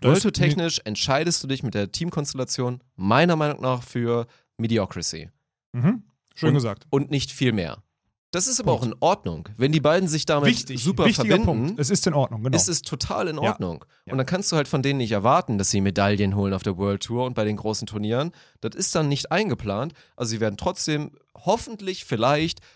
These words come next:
Speaker 2: mal ein richtig gutes Ergebnis haben
Speaker 1: Ja.
Speaker 2: bei einem, gut, es gibt jetzt ein neues Konstrukt, aber sagen wir mal Forster-Turnier, wenn's das noch weiterhin so geben würde und so weiter. Und es wäre dann halt so. Und sind sie dann Kandidaten, die vielleicht, wenn die Top-Favoriten stolpern oder Laura Ludwig ist jetzt ja auch eh raus,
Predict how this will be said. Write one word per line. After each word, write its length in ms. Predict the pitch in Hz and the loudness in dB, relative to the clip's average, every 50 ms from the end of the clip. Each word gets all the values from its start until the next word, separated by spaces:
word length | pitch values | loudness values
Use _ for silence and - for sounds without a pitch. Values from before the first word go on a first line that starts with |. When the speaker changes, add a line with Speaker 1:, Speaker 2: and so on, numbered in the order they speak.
| _ - | _ -12
Speaker 2:
mal 160 | 95 92 92 | -10 -8 -8
ein 80 | 95 98 | -8 -8
richtig 260 | 95 92 - - - | -10 -12 -12 -12 -8
gutes 300 | - 185 208 - 165 165 | -6 -6 -4 -2 -2 -2
Ergebnis 420 | 156 127 151 139 - 139 135 - | 0 0 -2 -2 -2 -2 0 0
haben 300 | 143 131 127 131 127 131 | 2 2 2 2 0 -2
Speaker 1:
Ja. 80 | 127 101 | 0 0
Speaker 2:
bei 160 | 117 117 120 | 2 2 4
einem, 320 | 120 120 120 117 117 110 - | 2 2 2 0 -2 -4 -4
gut, 180 | 113 110 101 | -6 -6 -6
es 80 | - - | -6 -6
gibt 140 | - 101 110 | -6 -6 -4
jetzt 120 | 104 - | -4 -2
ein 60 | 110 | 0
neues 220 | 101 98 98 95 - _ _ _ _ _ | 0 0 0 0 -2 _ _ _ _ _
Konstrukt, 600 | - - 104 90 - - - 147 151 - - - | -12 -10 -8 -8 -6 -2 0 0 0 -2 -4 -4
aber 260 | 110 101 101 98 95 - - _ - | -4 -2 0 -2 -2 -4 -8 _ -8
sagen 280 | - 110 107 110 107 | -4 -4 -2 -2 -2
wir 100 | 101 98 | -2 -2
mal 180 | 98 98 95 92 | -2 -2 -4 -4
Forster-Turnier, 1160 | - - - 135 139 139 135 - - 127 120 117 113 - 123 113 117 117 117 117 120 117 107 | -4 -2 0 2 4 4 2 2 2 2 2 2 0 0 -2 -2 -2 0 0 0 0 0 0
wenn's 220 | 104 107 113 - - | -2 -2 -2 -2 -4
das 140 | 110 - - | -4 -4 -4
noch 140 | 110 98 | -4 -2
weiterhin 320 | 101 107 107 - 107 101 101 | -2 -2 0 0 0 -2 -2
so 100 | 95 98 | -4 -6
geben 280 | 92 110 113 104 104 | -4 -4 -4 -2 -2
würde 240 | 101 107 107 95 101 | -2 -2 0 -2 -4
und 120 | 92 101 92 | -6 -6 -8
so 140 | - 101 | -8 -8
weiter. 340 | 90 98 98 95 101 98 98 - - - - - _ | -8 -8 -8 -8 -8 -10 -10 -12 -16 -20 -20 -20 _
Und 120 | - 131 127 | -10 -8 -6
es 80 | 123 | -4
wäre 120 | 185 466 233 | -2 -2 0
dann 100 | 165 117 | 0 -2
halt 140 | 98 92 | -2 -4
so. 240 | - - 82 76 - - _ _ _ _ _ _ | -6 -8 -10 -12 -14 -16 _ _ _ _ _ _
Und 260 | - - 110 104 90 90 | -4 -2 -2 0 0 0
sind 180 | 117 123 123 | 2 2 2
sie 120 | - - 110 | 2 2 2
dann 180 | 107 104 95 | 0 0 -2
Kandidaten, 580 | - 110 104 98 90 101 107 117 - - 120 104 | -2 -4 -4 -2 0 2 2 2 0 -2 -4 -4
die 120 | 107 107 | -4 -4
vielleicht, 500 | - - 110 101 101 104 107 104 - - | -4 -4 -2 0 0 -2 -2 -4 -6 -6
wenn 240 | 101 101 98 98 90 | -4 -2 -2 -4 -4
die 220 | 95 95 90 92 - | -4 -6 -6 -8 -6
Top-Favoriten 600 | - 135 131 131 - 123 107 101 101 113 - 113 | -4 -4 -2 -2 -2 -2 -2 -2 -4 -8 -8 -8
stolpern 540 | - - 151 156 170 - - 156 151 147 147 | -6 -2 -2 -2 0 0 -2 -2 -2 -2 -4
oder 160 | 127 107 104 | -4 -4 -2
Laura 200 | 98 104 101 101 110 | -2 -2 -2 -4 -6
Ludwig 240 | 113 - - 98 | -8 -10 -10 -10
ist 80 | 90 - | -10 -10
jetzt 140 | 101 90 - | -10 -10 -10
ja 80 | 92 90 | -12 -12
auch 80 | - - | -10 -6
eh 140 | - 151 156 | -6 -4 -2
raus, 400 | 147 143 139 135 135 135 131 | 0 0 2 2 0 0 -2